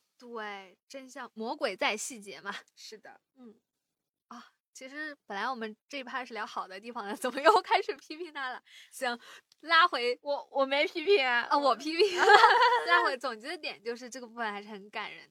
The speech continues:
Speaker 1: 的。
Speaker 2: 对。
Speaker 1: 嗯。
Speaker 2: 我好像没有
Speaker 1: 没有可夸的了吗？
Speaker 2: 对，
Speaker 1: 这么惨吗？
Speaker 2: 我，我想想，就是，反正我觉得整体上是蛮符合我对于目前婚恋市场还有两性共处之间模式的一个刻画。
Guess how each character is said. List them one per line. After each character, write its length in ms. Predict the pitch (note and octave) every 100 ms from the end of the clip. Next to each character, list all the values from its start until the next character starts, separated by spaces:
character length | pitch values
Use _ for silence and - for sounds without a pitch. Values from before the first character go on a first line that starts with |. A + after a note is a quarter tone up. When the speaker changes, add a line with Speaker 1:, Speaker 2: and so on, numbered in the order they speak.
| D#3
Speaker 1:
的。 160 | D3 -
Speaker 2:
对。 420 | - F#3 - _ _ _
Speaker 1:
嗯。 120 | F#3 _ _ _ _ _ _ _ _ _ _ _ _ C4
Speaker 2:
我 180 | C4+ C#4+
好 180 | C#4 C4
像 260 | C#4+ C4+
没 100 | C4
有 280 | D4 C4 G3+ _ _
Speaker 1:
没 140 | C4+ D4+
有 100 | D#4+
可 220 | D#4 A3
夸 200 | - C#4+
的 140 | C#4+
了 140 | C4+ A#3+
吗？ 80 |
Speaker 2:
对， 180 | F4 E4+
Speaker 1:
这 100 | F#4
么 140 | F#4 F#4
惨 360 | C5 F4+ D#4+
吗？ 120 | E4 F#4+ - F#4+ - _ _ -
Speaker 2:
我， 120 | -
我 80 | D4+
想 280 | - D4 D4+
想， 480 | D4+ C4+ B3 B3
就 140 | - E4+
是， 280 | E4+ D#4 D4+ _ _ _ _
反 140 | B3+ C4
正 100 | D#4+
我 260 | C4 G#3
觉 600 | G3 - G3 F#3+ G3 G#3+ A#3+
得 240 | C4 A3+
整 240 | A3 A3 B3
体 180 | B3+ G#3+
上 440 | A3 G#3+ G3+ G3+
是 320 | - D4 C4
蛮 220 | A#3+ A3 B3+
符 180 | A3
合 280 | G#3 G3 G#3
我 380 | A#3 G#3+ E3 C#3+
对 340 | _ D4 C4+
于 220 | A#3+ F#3 F#3+
目 180 | B3
前 320 | A#3 - G3+ G#3+
婚 240 | C4 B3
恋 160 | B3+ C4
市 200 | D4 C4+
场 240 | C4+ G#3
还 100 | A3
有 80 | A3+
两 240 | G#3+ D#3
性 240 | - B3 A3+
共 260 | B3 A3+
处 480 | - A#3 G3+ F3 D3
之 240 | - A3 A3
间 340 | _ A#3+ A3+
模 300 | G#3+ E3+ D#3
式 260 | G3 - G#3+
的 140 | F#3+
一 100 | F3+
个 220 | - F3
刻 260 | F3+ - F3+
画。 300 | - F#3+ D#3